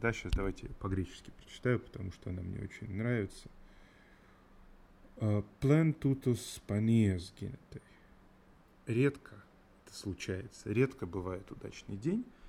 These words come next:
а когда нет удачного дня, то полководец должен полагаться,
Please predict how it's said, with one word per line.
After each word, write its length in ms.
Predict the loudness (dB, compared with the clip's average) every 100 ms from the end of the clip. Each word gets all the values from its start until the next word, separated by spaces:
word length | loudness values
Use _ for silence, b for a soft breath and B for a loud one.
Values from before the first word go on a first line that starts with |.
| B B B -10
а 80 | -4
когда 460 | -2 -2 -4 -4 -10 -20 -12
нет 300 | -4 -2 -2 -6
удачного 500 | -8 -8 -8 -8 -4
дня, 180 | -4
то 100 | -4
полководец 520 | -4 -4 0 2 2 2
должен 300 | -4 -4 -10
полагаться, 640 | -8 -8 -6 -10 -12 -20